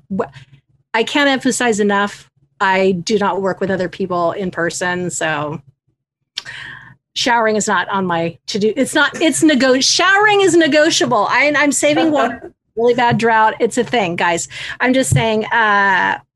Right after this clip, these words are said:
Speaker 1: I write a lot in the morning. So I do a
Speaker 2: Mm.
Speaker 1: lot of reflection.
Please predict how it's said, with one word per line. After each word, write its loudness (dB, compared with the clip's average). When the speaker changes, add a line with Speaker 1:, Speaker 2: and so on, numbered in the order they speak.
Speaker 1:
I 2
write 2
a -2
lot 0
in 4
the 4
morning. 0
So -2
I 2
do 2
a 2
Speaker 2:
Mm. 0
Speaker 1:
lot 0
of 0
reflection. -2